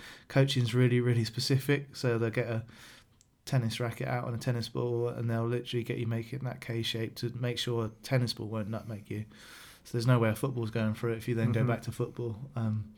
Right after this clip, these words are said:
Speaker 1: let alone a futsal ball. So
Speaker 2: I love goalkeeper coaching 'cause it's so specific.
Speaker 1: It's individual, isn't it? Which is
Speaker 2: Individual.
Speaker 1: everything you love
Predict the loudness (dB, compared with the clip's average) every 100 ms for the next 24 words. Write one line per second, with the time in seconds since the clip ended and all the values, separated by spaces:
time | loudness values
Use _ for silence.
0 | -20 -20 -10 -6 -2 0 0 -2 -6 -6
1 | -6 -6 -8 -10 -12 -8 -8 -10 -20 -20
2 | -20 -20 -4 2 4 2 -2 -6 -6 -10
3 | -10 -10 -10 -8 -10 -12 -12 -8 -8 -8
4 | -8 -8 -8 -8 -10 -8 -8 -8 -8 -6
5 | -2 6 8 10 8 6 2 2 0 0
6 | 2 2 2 -2 0 2 2 2 -2 -8
7 | -14